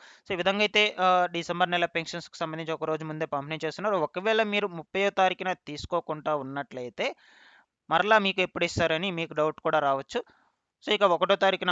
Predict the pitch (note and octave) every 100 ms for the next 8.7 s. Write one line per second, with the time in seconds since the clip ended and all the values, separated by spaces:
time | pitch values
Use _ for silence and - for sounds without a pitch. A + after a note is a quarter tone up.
0 | C#3+ C#3 D3+ E3 E3 E3 D#3 D3+ D3+ C4+
1 | - F#3 G3 D#3 C#3+ D#3 A3 G#3+ G3+ E3
2 | D#3+ G3+ G#3+ F#3+ F3+ F3 D#3+ E3+ B3+ G4+
3 | _ _ - G3 F#3 F3 G3+ F3 E3 E3
4 | D#3 D#3 D3+ E3+ F3 D#3 - C#3+ C3+ C3
5 | B2 A#2+ B2+ - F3 D3+ D#3+ E3+ G#3 F#3+
6 | F#3 F#3+ F#3+ - G#3 G3 E3+ F3+ F#3 G3
7 | F3 D#3+ D#3+ D#3+ F#3 E3+ E3+ E3+ E3+ E3
8 | E3 D#3+ - D#3+ - F3 A#3+